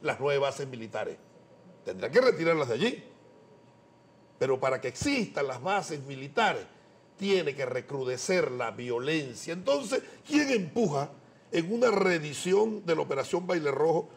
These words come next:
La Operación Baile Rojo, Peñalosa, fue aplicada cuando el, la, el, la Unión Patriótica se fue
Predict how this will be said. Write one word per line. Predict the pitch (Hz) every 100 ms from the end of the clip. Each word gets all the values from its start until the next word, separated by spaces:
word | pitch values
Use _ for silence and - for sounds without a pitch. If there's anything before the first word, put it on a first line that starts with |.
| -
La | -
Operación | 120 123 147 156
Baile | 175 196
Rojo, | 180 175 147 165 - - - - -
Peñalosa, | - 151 175 165 139 - 170 - - - _
fue | - 147 139
aplicada | 139 160 156 170 151 151 - - - - -
cuando | 165 165 143 143 170 - - - - - - - - - -
el, | - 151 143 147 147
la, | 143 139 131 -
el, | 143 139
la | 135
Unión | 131 131 175 170
Patriótica | 196 185 190 175 160 180 165 170 - - - - - - - - _ _ _ - -
se | - - 180
fue | 180 208 165 151